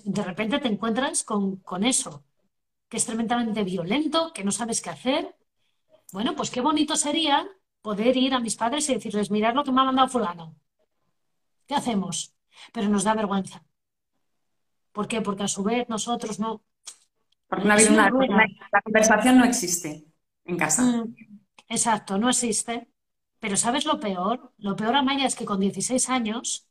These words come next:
Speaker 1: en España tienes mayoría de edad sanitaria para ir al médico sola. ¿Y sabes cuántos niños y niñas me preguntan si pueden ir al, al médico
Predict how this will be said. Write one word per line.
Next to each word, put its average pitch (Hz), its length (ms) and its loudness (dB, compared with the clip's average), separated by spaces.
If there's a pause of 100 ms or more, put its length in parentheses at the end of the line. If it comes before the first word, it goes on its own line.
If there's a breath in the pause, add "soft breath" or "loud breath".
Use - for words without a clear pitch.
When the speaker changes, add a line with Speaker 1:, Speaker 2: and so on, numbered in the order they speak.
Speaker 1:
en 190 60 -4
España 233 440 0
tienes 233 320 -4
mayoría 208 380 2
de 214 100 0
edad 214 140 -2
sanitaria 202 640 -2
para 185 140 -6
ir 196 60 0
al 190 160 0
médico 190 240 -4
sola. 147 380 -10 (1120)
¿Y 214 80 -6
sabes 277 220 -2
cuántos 311 360 2
niños 269 320 2
y 247 60 0
niñas 254 260 2
me 233 200 -2
preguntan 220 420 -2
si 208 120 -2
pueden 220 280 -2
ir 226 140 2
al, 202 220 0
al 196 140 0
médico 220 540 -2